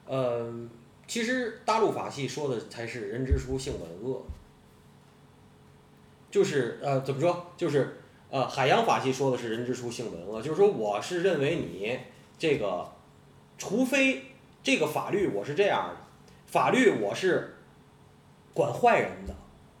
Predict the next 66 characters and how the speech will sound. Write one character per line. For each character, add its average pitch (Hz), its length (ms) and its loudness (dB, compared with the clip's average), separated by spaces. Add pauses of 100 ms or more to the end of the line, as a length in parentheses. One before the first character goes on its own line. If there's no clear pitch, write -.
(380)
但 226 140 8
是 196 140 10
你 123 80 4
们 135 80 0
是 - 80 2
好 90 260 -4
人， 107 160 -8
对 127 140 -2
吧？ - 240 -12 (360)
你 143 120 2
们 196 80 4
是 208 80 6
好 104 240 0
人， 127 120 0
你 139 60 -2
们 117 80 -4
就 127 80 2
一 139 160 -2
直 127 180 -6
做 147 340 -4 (500)
你 120 180 -4
能 123 180 0
做 147 220 2
的 104 80 -2
事 139 100 -6
儿， 139 200 -6 (140)
你 117 100 -6
就 143 100 -2
尽 190 180 2
量 180 200 4
去 117 120 -6
做。 110 280 -8 (140)
我 160 120 6
只 113 320 -2
是 156 140 -6
规 160 200 0
定 151 200 0
你 90 140 -10 (120)
不 123 180 -10 (140)
能 143 260 2
干 196 240 6
的 107 80 -2
几 95 160 -12
件 95 180 -8
事 98 120 -6
儿： 98 120 -6
抢 101 240 -12
劫、 110 300 -8 (300)
杀 120 240 -4
人。 110 240 -8 (800)
然 202 180 8
后 240 160 8
呢， 151 240 2 (260)
逮 135 180 6
着 220 160 8
你 226 100 2
以 170 100 4
后 156 240 4
呢， 95 200 -4
我 110 120 0
要 156 100 4
做 - 140 0
无 127 240 -4
罪 214 180 2
推 95 220 -8
定。 190 140 -8